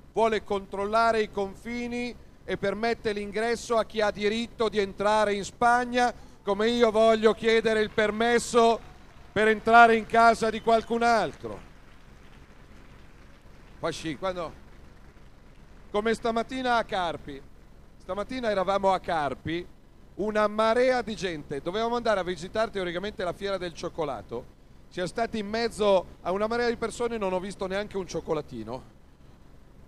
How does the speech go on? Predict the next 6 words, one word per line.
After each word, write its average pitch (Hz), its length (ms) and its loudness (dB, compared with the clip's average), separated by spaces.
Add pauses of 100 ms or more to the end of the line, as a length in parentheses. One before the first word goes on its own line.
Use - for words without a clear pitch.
(280)
Però 247 180 0
ho 247 40 0
visto 208 300 -8
dei 190 140 -4
cretini. 117 600 -10 (1500)
Che, 220 440 2